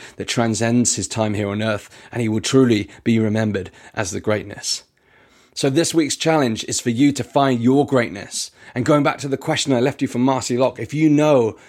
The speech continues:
you are fully worthy and fully capable at your core, would you tolerate your current results? What beliefs about yourself do you need to embody to unleash your greatness?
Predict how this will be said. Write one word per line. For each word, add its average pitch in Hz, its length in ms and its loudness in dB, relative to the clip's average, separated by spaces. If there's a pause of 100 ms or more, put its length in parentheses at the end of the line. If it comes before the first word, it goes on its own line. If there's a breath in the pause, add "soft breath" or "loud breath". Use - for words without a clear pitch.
you 127 120 2
are 117 80 0
fully 131 300 2
worthy 131 440 2
and 107 120 -4
fully 131 260 0
capable 127 480 -2
at - 80 -4
your 113 200 -2
core, 120 460 -2 (420 soft breath)
would 139 220 2
you 156 80 -2
tolerate 127 420 2
your 107 140 -6
current 117 420 0
results? 104 680 -6 (840 soft breath)
What 143 220 2
beliefs 151 420 2
about 147 240 0
yourself 120 580 0 (240 soft breath)
do 120 80 -4
you 120 300 0
need 143 200 2
to 135 100 -2
embody 113 420 0
to 107 160 -6
unleash 110 460 -2
your 117 200 0
greatness? 104 680 -8